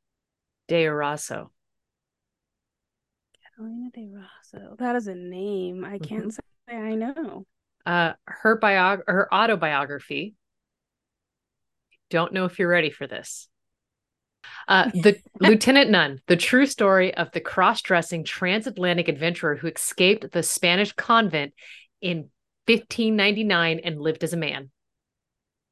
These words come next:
Speaker 2: And she's transatlantic. So that implies, like, she left Spain.
Speaker 1: That's the name of her autobiography. Uh, other sources include an article from Rejected Princesses,
Speaker 2: Ooh, I
Speaker 1: Caterina
Speaker 2: love
Speaker 1: de
Speaker 2: that
Speaker 1: Erauso,
Speaker 2: website.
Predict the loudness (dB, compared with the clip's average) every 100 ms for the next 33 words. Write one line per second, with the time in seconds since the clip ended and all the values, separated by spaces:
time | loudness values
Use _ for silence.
0 | _ _ _ 0 2 2 0 2 2 2
1 | 0 -2 -2 -6 -12 _ _ _ _ _
2 | _ _ _ -12 -12 0 0 2 0 0
3 | 0 0 -4 -10 -10 -6 -6 -8 -12 -14
4 | -10 -12 -12 _ _ _ _ _ _ _
5 | _ _ _ _ _ _ _ _ _ _
6 | _ _ _ -2 -2 -2 0 0 4 4
7 | 4 2 0 0 -2 -8 -12 -14 _ _
8 | _ _ -4 -2 0 0 2 2 0 -2
9 | -2 -2 -6 -4 0 2 2 2 0 0
10 | -4 -6 -8 -4 -4 -4 -6 -6 -4 -6
11 | -6 -8 -8 -12 _ _ _ _ 2 4
12 | 4 2 4 4 4 2 4 2 2 -2
13 | -4 -8